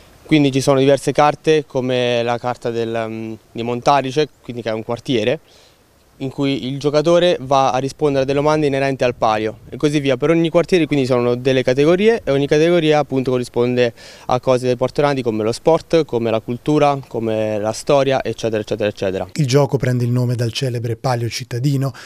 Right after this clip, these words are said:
Speaker 2: rievocazione nata in onore delle tradizioni marinare del paese.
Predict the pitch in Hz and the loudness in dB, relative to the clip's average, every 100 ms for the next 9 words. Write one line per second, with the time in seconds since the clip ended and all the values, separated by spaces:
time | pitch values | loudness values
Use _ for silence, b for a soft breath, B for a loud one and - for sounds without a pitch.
0 | B 226 220 214 214 - 233 202 202 208 | B 2 4 4 2 2 2 4 4 4
1 | 190 180 180 190 151 113 110 123 127 143 | 2 2 2 2 2 0 -2 -2 -2 -2
2 | 143 151 - 139 123 131 160 117 87 107 | 0 0 0 0 0 0 0 0 -2 -2
3 | 117 160 139 95 87 | 0 2 2 0 -4